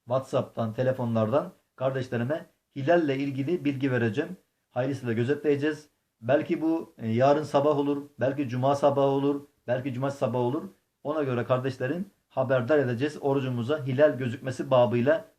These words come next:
hilali göremezsek de Şaban ayını otuzda tamamlama babıyla başlayacağız. Biz Allah Resulü sallallahu aleyhi ve sellem ortaya koyduğu Kur'an ve sünnete göre bakacağız. Bir sene önceden Ramazan'ı belirleme diye bir şey hiçbir,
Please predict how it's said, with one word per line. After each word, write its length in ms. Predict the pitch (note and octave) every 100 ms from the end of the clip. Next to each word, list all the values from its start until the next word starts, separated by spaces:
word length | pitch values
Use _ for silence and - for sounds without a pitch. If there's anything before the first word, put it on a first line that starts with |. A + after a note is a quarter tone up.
| -
hilali 300 | C#3+ C#3+ A#2+
göremezsek 580 | C3 C#3+ C3+ - A#2 A2
de 160 | E3+ F#3+ _
Şaban 500 | - - B2+ B2+ D#3
ayını 280 | C3+ B2 A#2
otuzda 280 | C3 C#3 C3+
tamamlama 460 | B2+ B2+ C3 D3
babıyla 500 | B2+ A#2+ A#2+ B2+ E3+ - _ _ -
başlayacağız. 760 | B2 A#2 - A#2+ A2 E3 - _ _ -
Biz 260 | E3+ F#3+ -
Allah 360 | C#3 C#3 E3
Resulü 280 | D#3+ C#3 C#3
sallallahu 220 | C3+ D3+
aleyhi 160 | D3+ -
ve 40 |
sellem 100 | D3+
ortaya 460 | - D#3 C#3+ C#3+ E3
koyduğu 480 | D#3 D3 C3+ C#3+ E3
Kur'an 340 | C#3+ - E3
ve 60 | D3+
sünnete 360 | - C#3 C3+
göre 220 | C3 B2 A2+
bakacağız. 440 | G#2+ G#2 G2+ F#2+ _ _ _ _
Bir 220 | A#2+ F3+
sene 200 | F3+ F3
önceden 500 | D3 C#3+ D3+ C#3+ D3+
Ramazan'ı 500 | C#3 C#3+ D3 C#3+ D3
belirleme 540 | C3 C#3+ C#3+ D3 D#3 C#3+
diye 200 | C#3+ A#2+
bir 200 | E3+ D3+
şey 480 | - D#3 F3+ F#3+ - _ _ -
hiçbir, 600 | C#3 - C#3 F#3+ G#3